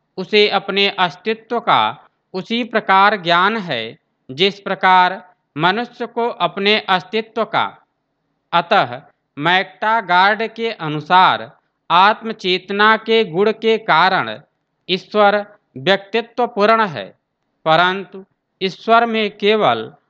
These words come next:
आत्म चेतना ही नहीं, संकल्प स्वातंत्र भी है। वह अपनी इच्छा से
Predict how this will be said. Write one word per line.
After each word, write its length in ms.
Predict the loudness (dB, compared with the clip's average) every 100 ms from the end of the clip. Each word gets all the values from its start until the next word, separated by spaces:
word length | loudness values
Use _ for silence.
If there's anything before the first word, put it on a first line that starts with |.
| _ 2
आत्म 440 | 4 4 0 -10
चेतना 580 | -6 -6 -4 -4 2 2
ही 260 | 2 -2 -2
नहीं, 480 | -2 0 -2 -4 -8 -16 _ _ _ -2
संकल्प 520 | -2 0 0 0 -2
स्वातंत्र 760 | -6 0 2 2 0 -2 -4 -4
भी 300 | -2 -2 0
है। 360 | -2 -6 -10 _ _ _ _ _ _ _
वह 240 | -2 0 2
अपनी 440 | 0 -2 -2 -2
इच्छा 640 | -4 -8 -12 -12 0 2 2
से 200 | -2